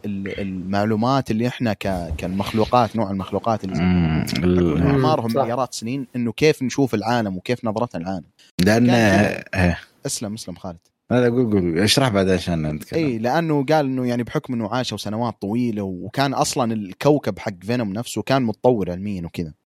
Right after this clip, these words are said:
Speaker 1: فهو جالس يشارك وكذا، تحس إنه شكل إيدي كان جالس يعاني إنه كذا ك-، جالس يشوف العالم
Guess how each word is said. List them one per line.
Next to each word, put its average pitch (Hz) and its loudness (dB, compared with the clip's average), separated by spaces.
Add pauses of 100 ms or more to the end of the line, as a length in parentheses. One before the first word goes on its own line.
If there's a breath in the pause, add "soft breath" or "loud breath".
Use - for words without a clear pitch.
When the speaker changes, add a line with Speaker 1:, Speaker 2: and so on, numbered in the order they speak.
(120)
Speaker 1:
فهو 170 6
جالس 208 4
يشارك 165 4
وكذا، 127 2
تحس 123 0
إنه 117 0
شكل 135 0
إيدي 123 4
كان 113 0
جالس 120 2
يعاني 110 0
إنه 87 -6 (420)
كذا 135 0
ك-، - -10 (360 loud breath)
جالس 156 4
يشوف 156 2
العالم 143 2